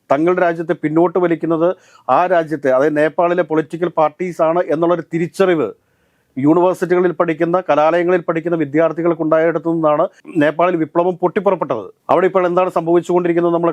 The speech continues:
കണ്ടതാണ്. പ്രസിഡന്റിന്റെ, ഏഹ്, പാലസിന് തീയിടുന്നു, അവിടുത്തെ ധനകാര്യമന്ത്രിമാരെയൊക്കെ പൂർണ്ണ നഗ്നരാക്കി റോട്ടിൽ കൂടെ നടത്തിക്കൊണ്ട് പോകുന്നു, ചിലർക്ക് തോട്ടിൽ കൂടി ഇറങ്ങി ഓടേണ്ടി വരുന്നു. ഇങ്ങനത്തെ ഒക്കെ ഒരു അവസ്ഥയിലേക്ക് അവിടെ എത്താൻ കാരണം എന്താണ്? ഇതൊക്കെ തന്നെയാണ്. ഇപ്പോൾ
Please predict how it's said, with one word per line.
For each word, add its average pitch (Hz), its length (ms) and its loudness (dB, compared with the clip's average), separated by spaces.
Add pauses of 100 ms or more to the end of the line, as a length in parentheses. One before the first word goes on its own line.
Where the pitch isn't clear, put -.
കണ്ടതാണ്. 151 380 -2 (460)
പ്രസിഡന്റിന്റെ, 175 600 0 (480)
ഏഹ്, 139 140 2
പാലസിന് 160 420 0
തീയിടുന്നു, 165 340 2 (240)
അവിടുത്തെ 156 300 0
ധനകാര്യമന്ത്രിമാരെയൊക്കെ 170 1040 0 (200)
പൂർണ്ണ 170 320 0
നഗ്നരാക്കി 170 520 0 (100)
റോട്ടിൽ 156 220 0
കൂടെ 170 180 0
നടത്തിക്കൊണ്ട് 156 420 -2
പോകുന്നു, 139 240 -2 (200)
ചിലർക്ക് 156 380 0 (420)
തോട്ടിൽ 151 380 2
കൂടി 180 240 4
ഇറങ്ങി 165 180 2 (100)
ഓടേണ്ടി 180 400 0
വരുന്നു. 139 260 -4 (320)
ഇങ്ങനത്തെ 190 320 0
ഒക്കെ 185 120 0
ഒരു 180 100 4
അവസ്ഥയിലേക്ക് 180 680 0 (120)
അവിടെ 160 220 2
എത്താൻ 175 180 -2 (100)
കാരണം 165 280 0
എന്താണ്? 151 220 0 (140)
ഇതൊക്കെ 156 260 -2
തന്നെയാണ്. 110 320 -4 (400)
ഇപ്പോൾ 202 160 0